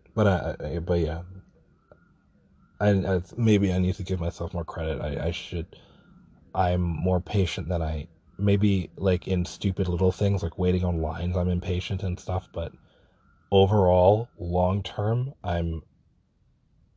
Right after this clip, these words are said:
I'm pretty patient. Like, I plan things years out, and,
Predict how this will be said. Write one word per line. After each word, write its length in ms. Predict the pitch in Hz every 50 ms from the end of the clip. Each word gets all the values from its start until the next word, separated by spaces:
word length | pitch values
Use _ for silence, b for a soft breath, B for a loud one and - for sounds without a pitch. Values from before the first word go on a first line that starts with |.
| _ _ _ _ _ _ _ _ _ _ _ _ _ _ -
I'm 460 | 85 85 85 80 78 78 76 73 - _ _ _ _ _ _ _ _ _ _ _ _ _ _ _ _
pretty 240 | - - 95 87 82
patient. 640 | - - 90 80 80 - - 82 78 - - - _ _ _ _ _ _ _ _ _ _ _ _ -
Like, 140 | 101 95 -
I 80 | 90 85
plan 420 | - - - 107 101 101 95 87
things 640 | - - 85 82 78 76 73 71 82 - - - - _ _ _ _ _ _ _ _ _ _ _ _ _ _ _ _ _ _
years 600 | - 101 98 98 98 98 95 90 87 82 80 80 -
out, 320 | 82 76 76 78 64 - - _ _ _ _ _ _ _ _ _ _ _ _ _ _ _ _
and, 460 | 95 95 92 90 87 85 85 82 82